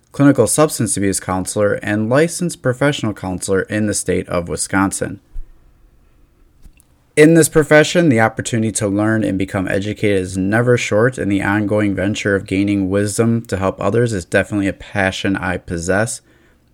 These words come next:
This is where I get to share that information with you and invite guests to share their experience and work. In this podcast, we discuss issues related to addiction, recovery, mental health, counseling, treatment, and several other areas.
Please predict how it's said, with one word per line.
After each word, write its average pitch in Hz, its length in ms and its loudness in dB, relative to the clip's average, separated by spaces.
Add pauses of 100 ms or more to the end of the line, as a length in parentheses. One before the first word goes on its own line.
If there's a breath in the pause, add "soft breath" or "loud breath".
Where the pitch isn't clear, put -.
This 127 200 2
is 123 180 2
where 113 280 6
I 107 80 4
get 117 180 -2
to 98 100 -6
share 110 280 2
that 101 160 2
information 98 540 -2
with 90 180 -6
you 127 280 0 (380 soft breath)
and 113 120 2
invite 104 300 2
guests 107 260 2
to 98 60 -2
share 98 240 2
their 113 220 4
experience 110 600 0
and 92 340 -4
work. 95 420 0 (1040)
In 151 100 4
this 151 140 4
podcast, 139 540 2
we 123 80 2
discuss 110 480 0
issues 104 340 -2
related 98 300 0
to 92 100 -4
addiction, 139 640 0 (280 soft breath)
recovery, 127 720 2 (220)
mental 101 220 2
health, 113 380 2 (280)
counseling, 110 520 -2 (280 soft breath)
treatment, 113 440 0
and 87 160 -6
several 123 540 2
other 98 220 2
areas. 101 480 0